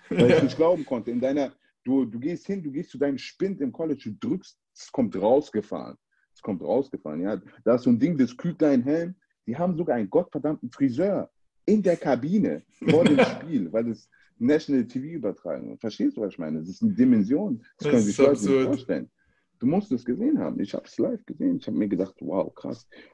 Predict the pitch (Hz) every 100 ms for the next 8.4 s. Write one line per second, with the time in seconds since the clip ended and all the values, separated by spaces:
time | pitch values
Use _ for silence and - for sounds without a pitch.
0 | - 90 95 117 131 117 104 117 110 214
1 | - - 151 220 - 226 208 135 208 294
2 | - - 190 - 90 - 196 233 294 160
3 | 247 285 190 185 196 165 151 143 - 170
4 | - _ _ - - 165 170 120 95 92
5 | 123 160 226 - 147 147 139 120 160 143
6 | 110 98 - 151 131 160 196 165 170 170
7 | - 175 175 - _ - 143 - 95 135
8 | 185 180 185 190